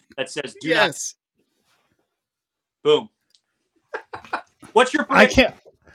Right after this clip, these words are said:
Speaker 1: Dude.
Speaker 2: I, I just got overruled in the live chat. I thought for sure she'd be down for that, actually.
Speaker 1: Victoria.
Speaker 2: That's, ouch.
Speaker 1: We'll talk.
Speaker 2: Ugh.
Speaker 1: We'll talk, Victoria.
Speaker 2: Brutal.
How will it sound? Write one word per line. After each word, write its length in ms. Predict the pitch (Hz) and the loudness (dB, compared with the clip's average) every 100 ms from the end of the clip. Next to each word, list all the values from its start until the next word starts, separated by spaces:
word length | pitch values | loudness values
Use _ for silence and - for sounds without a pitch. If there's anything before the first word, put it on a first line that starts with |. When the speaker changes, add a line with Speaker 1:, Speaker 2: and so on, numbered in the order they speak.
| - | -12
Speaker 1:
Dude. 180 | 226 - | -12 -6
Speaker 2:
I, 220 | - 247 254 - - - - | 2 2 2 -14 -16 -20 -8
I 140 | - 226 | 0 2
just 180 | 294 | 4
got 180 | 330 175 | 2 4
overruled 800 | 175 208 220 139 143 294 320 147 - | 4 4 2 -2 0 2 0 -2 -6
in 200 | 202 214 | -2 -2
the 80 | 185 | -2
live 380 | 147 202 220 - | -4 -2 -2 -4
chat. 280 | - 262 196 | -6 -2 0
I 60 | |
thought 260 | 277 285 127 | 0 -2 -4
for 140 | 123 | -14
sure 380 | - - 175 254 | -12 -6 -2 -2
she'd 260 | - 156 117 | -2 -8 -10
be 140 | 123 | -14
down 320 | 113 123 - | -10 -12 -12
for 140 | - 85 | -16 -16
that, 220 | 90 - | -14 -16
actually. 420 | - - - 113 - _ _ _ _ - | -18 -18 -18 -20 -20 _ _ _ _ -20
Speaker 1:
Victoria. 500 | 160 - 180 165 151 | -18 -8 -6 -4 -2
Speaker 2:
That's, 420 | 208 - - - _ _ _ 165 | -2 -2 -4 -8 _ _ _ 0
ouch. 640 | 190 226 156 - - - - _ _ _ - | 6 6 4 -4 -6 -8 -14 _ _ _ -14
Speaker 1:
We'll 120 | 175 | -12
talk. 360 | 202 294 220 - | 0 4 4 2
Speaker 2:
Ugh. 0 | - _ _ _ | -18 _ _ _
Speaker 1:
We'll 140 | 165 180 | -12 -12
talk, 320 | 151 113 - | -10 -12 -12
Victoria. 280 | - - 165 _ _ | -18 -14 -16 _ _
Speaker 2:
Brutal. 360 | 175 165 165 | -10 -4 -4